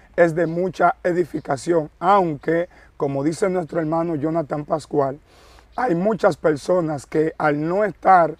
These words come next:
en la dimensión ni en el nivel espiritual suelen criticar lo que ellos desconocen. Siempre digo esto y es que las cosas positivas de este canal, dígasela a la gente, y lo que usted entiende que es negativo, dígaselo directamente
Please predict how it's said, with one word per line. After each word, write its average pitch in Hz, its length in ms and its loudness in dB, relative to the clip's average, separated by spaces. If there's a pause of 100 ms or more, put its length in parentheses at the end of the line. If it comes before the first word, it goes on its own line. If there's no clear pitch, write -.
(440)
en 175 180 2
la 180 100 8
dimensión 170 720 0
ni 185 80 0
en 202 140 0
el 190 140 -2
nivel 175 280 2
espiritual 156 760 0 (240)
suelen 180 420 2
criticar 160 560 2
lo 151 220 0
que 151 180 0
ellos 147 340 -4
desconocen. 123 760 -4 (440)
Siempre 160 460 0
digo 165 320 6
esto 170 260 0
y 156 80 4
es 160 140 0
que 175 140 -2
las 147 160 2
cosas - 580 -2 (380)
positivas 175 640 2
de 165 80 2
este 156 240 -2
canal, 156 360 2
dígasela 165 440 2
a 151 40 0
la 147 140 0
gente, 147 480 -6 (300)
y 160 80 2
lo 170 140 4
que 165 100 -4
usted 160 200 -2
entiende 185 400 0
que - 60 -6
es 165 80 -2
negativo, 160 480 0
dígaselo 156 420 -2
directamente 139 920 -4